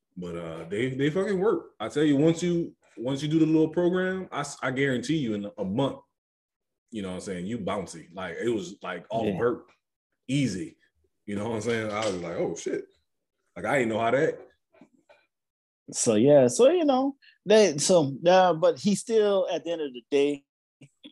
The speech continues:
Speaker 2: we, we just need to shut him down for another year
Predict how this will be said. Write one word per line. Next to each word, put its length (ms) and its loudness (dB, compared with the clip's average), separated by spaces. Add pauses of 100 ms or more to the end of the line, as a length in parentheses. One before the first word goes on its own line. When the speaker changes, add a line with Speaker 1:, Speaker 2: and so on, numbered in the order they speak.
(640)
Speaker 2:
we, 240 4
we 140 2
just 140 4
need 100 4
to 60 -2
shut 240 2
him 160 -2
down 240 0
for 220 -4
another 260 -4
year 300 -8